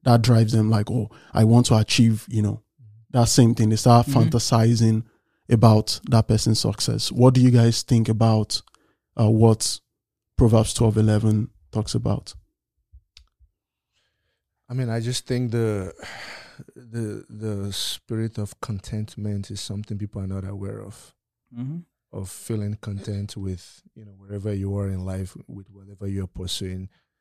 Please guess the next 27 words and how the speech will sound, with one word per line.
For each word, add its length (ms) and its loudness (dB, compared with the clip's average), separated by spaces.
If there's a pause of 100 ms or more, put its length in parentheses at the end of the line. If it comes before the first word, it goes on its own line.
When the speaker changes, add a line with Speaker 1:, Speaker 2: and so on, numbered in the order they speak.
(320)
Speaker 3:
that 480 -6
your 260 -6
own 140 -4
success, 960 -8 (140)
uh, 240 -8
should 240 -10
not 160 -6
be 80 -10
determined 400 -8
by 100 -12
someone 340 -12
else's, 520 -16 (920)
but 160 -6
rather, 420 -4
like, 520 -12 (140)
um, 520 -10 (800)
just 300 -10
the, 420 -8 (880)
like, 220 -14
what 400 -6
God 380 -6 (120)
really 400 -10
puts 340 -14
on 100 -12
your 140 -12
heart. 220 -14 (640)
But 80 -6